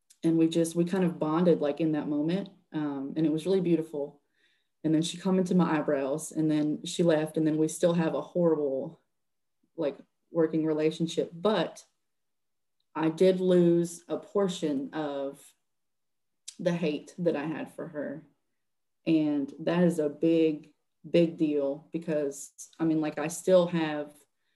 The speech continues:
I don't, I don't think I can say it's hate. It's not hate because I'm super, super grateful for her, but there's a portion of just upsetness still that I don't know will go away. So I'm sure there's more work to do in that area, but I really think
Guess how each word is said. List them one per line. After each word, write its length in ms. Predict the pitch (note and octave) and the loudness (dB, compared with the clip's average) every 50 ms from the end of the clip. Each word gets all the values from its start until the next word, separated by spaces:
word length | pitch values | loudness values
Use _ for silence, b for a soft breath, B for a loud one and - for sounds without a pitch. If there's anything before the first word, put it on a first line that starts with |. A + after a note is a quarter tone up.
| _ _ - A#3 | _ _ -4 -2
I 40 | A3+ | -2
don't, 180 | A#3 - - - | -2 -2 -2 -4
I 120 | G3 G3 | -2 0
don't 200 | G3+ A3 G#3+ G#3+ | 2 0 0 0
think 140 | - G#3+ G3+ | 0 -2 0
I 100 | G3+ G3 | 0 -2
can 200 | F#3+ - G3 F#3 | 0 0 0 0
say 240 | F3+ F3+ F#3 F3 F3 | 2 2 2 4 4
it's 160 | E3 E3 - | 2 0 0
hate. 320 | - F#3 E3+ E3 E3 E3 - | -2 0 0 0 0 -2 -8
It's 140 | - E3+ - | -8 -2 0
not 160 | F3+ E3+ F3 | 0 0 2
hate 240 | F3+ D#3 D#3 - - | 2 2 2 0 -2
because 240 | E3 E3+ - E3 E3+ | -4 0 0 0 2
I'm 140 | E3 D#3+ | 0 -2
super, 520 | D#3+ - - - G#3+ G#3 G3 - E3 C#3 D3 | -4 -6 -2 2 2 2 2 2 -2 -4 -4
super 400 | - - - - F#3 F3+ E3+ D#3 | -4 -6 -4 -4 -2 -2 -2 -2
grateful 360 | - D#3 D3 E3 F3 E3 D#3 | -2 0 -2 -2 -2 -6 -8
for 140 | - - D#3 | -8 -8 -8
her, 180 | - D#3+ D3 | -4 -4 -4
but 180 | C#3+ E3+ E3+ E3+ | -2 -2 -2 0
there's 200 | F#3 F3+ E3+ F3 | 2 2 2 2
a 40 | E3+ | 0
portion 480 | E3 - G#3 G3+ G3 F#3 - F3+ E3+ | -2 -2 -2 -2 -2 -2 -2 -4 -4
of 120 | D#3 D3 - | -4 -4 -6
just 500 | - D#3+ E3 D#3 E3 - - - - - _ _ _ _ _ _ _ _ _ _ - | -2 0 0 0 0 -4 -12 -16 -20 -20 _ _ _ _ _ _ _ _ _ _ -4
upsetness 840 | F3 E3+ F3 - - - F3 E3+ F3 G3 G3 G3+ G3 - - - A3+ A3 | -4 -4 -4 -6 -2 0 0 0 0 -2 -4 -4 -4 -6 -10 -12 -14 -14
still 600 | - - - - A3 A3 A3 G#3+ A3 A3 - - _ - | -16 -10 0 2 2 2 4 2 0 -2 -4 -8 _ -2
that 120 | - F#3 F3 | 0 0 2
I 120 | E3+ D#3+ | 2 0
don't 240 | E3+ F3+ F3 F3 F3+ | 0 0 0 0 0
know 100 | F#3 F#3 | 0 0
will 120 | F3+ F3+ | 0 0
go 160 | F3+ F#3 F#3 F#3 | 2 2 2 2
away. 280 | F#3 F#3+ F#3 F#3 F#3 | 2 2 0 0 -2
So 180 | F3+ F3+ - F3 | -4 -4 -4 -2
I'm 120 | E3 E3 | -2 -2
sure 200 | E3+ - - F3+ | -2 -2 -2 -2
there's 280 | E3+ E3+ E3+ D#3+ E3 - | 0 0 0 0 0 -2
more 180 | F3 E3 E3 | -2 -2 0
work 220 | E3 E3 E3 E3 - | 0 -2 -2 -4 -8
to 60 | F3 | -6
do 160 | E3+ E3 E3 | -4 -4 -2
in 80 | D#3+ D#3 | -2 -4
that 120 | D3+ C#3 - | -6 -6 -8
area, 520 | - D3+ D3+ D#3+ E3+ F#3 F#3+ F#3+ G3 - _ _ _ _ _ _ _ _ _ _ _ - | -10 -10 -8 -6 -6 -6 -6 -6 -10 -14 _ _ _ _ _ _ _ _ _ _ _ -8
but 460 | - F3+ F#3 F3 F3 F3 F3 - - _ _ _ - | 2 2 4 4 4 0 -2 -6 -16 _ _ _ -8
I 100 | D#3+ E3 | -6 -4
really 320 | E3 E3 F3+ F3+ F#3+ F#3 | -2 0 0 0 0 0
think 320 | F3+ F#3 F#3 F3+ F3+ F3 | -2 -2 -2 -2 -2 -4